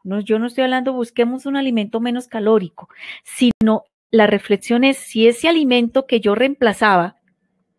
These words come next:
no estuviera allí, ¿qué otra cosa haría? Y qué otra cosa haría es, ¿qué otra actividad haría? Pero primero identificando lo que siento, ¿sí? Entonces, si yo siento tristeza,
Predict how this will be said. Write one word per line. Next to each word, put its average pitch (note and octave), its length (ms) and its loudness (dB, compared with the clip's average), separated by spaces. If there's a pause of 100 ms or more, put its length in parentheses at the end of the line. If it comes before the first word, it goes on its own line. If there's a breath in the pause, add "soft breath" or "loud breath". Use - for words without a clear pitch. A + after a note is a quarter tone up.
(380)
no A3 120 2
estuviera C4+ 420 2
allí, C4+ 320 -2 (120)
¿qué D4 220 6
otra D4 340 2
cosa C#4 300 -4
haría? A#3+ 460 -4 (320 soft breath)
Y A3+ 120 -8
qué B3+ 180 2
otra C#4+ 260 0
cosa C#4+ 260 -6
haría C4+ 260 -2
es, C4+ 180 -6 (100)
¿qué C#4 200 4
otra D4+ 300 -4
actividad C4 880 -2
haría? F#3 400 -6 (380)
Pero A#3 220 4
primero G#3+ 280 -2
identificando A3+ 760 -2
lo A3 140 -2
que F3+ 120 -16
siento, G3+ 480 -6 (320 soft breath)
¿sí? - 360 -2
Entonces, - 420 -12
si F3 100 -14
yo G3 120 -2
siento D#4 400 -2
tristeza, B3+ 680 -2